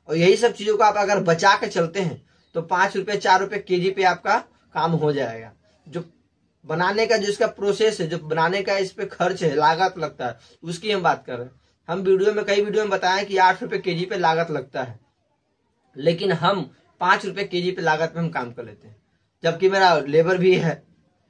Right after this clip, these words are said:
लेकिन हमारे क्या है, हम गांव में बैठे हुए हैं, बिजली बिल मेरा कम है, जब commercial meter ले रखे हैं हम, बिजली बिल कम है, जगह का किराया कम है, उसके बाद लेबर भी जो हम रखे हैं तो हम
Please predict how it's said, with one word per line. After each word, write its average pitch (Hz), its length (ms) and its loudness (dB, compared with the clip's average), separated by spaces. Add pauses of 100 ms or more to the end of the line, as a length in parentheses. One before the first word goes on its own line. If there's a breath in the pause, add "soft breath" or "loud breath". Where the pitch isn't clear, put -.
(180)
लेकिन 165 260 -4
हमारे 180 380 2
क्या 208 180 -2
है, 202 160 2 (200)
हम 139 160 -18
गांव 170 240 0
में 180 100 -4
बैठे 165 260 0
हुए 160 180 0
हैं, 151 160 -2
बिजली 147 280 -8
बिल 165 100 -4
मेरा 160 200 0
कम 151 260 -6
है, 151 80 0
जब 151 160 -2
commercial 165 400 -4
meter 170 160 -4
ले 156 120 0
रखे 147 220 -4
हैं 135 60 -10
हम, 131 120 -14 (380 loud breath)
बिजली 160 280 -4
बिल 175 160 0
कम 139 280 -8
है, 143 240 -6 (360)
जगह 160 260 4
का 165 120 0
किराया 156 480 2
कम 147 280 -2
है, 139 260 -6 (220 soft breath)
उसके 156 220 -6
बाद 175 140 2
लेबर 175 480 2
भी 180 120 -2
जो 180 140 0
हम 165 120 0
रखे 160 300 -4
हैं 170 240 -4
तो 170 120 -10
हम 165 120 -8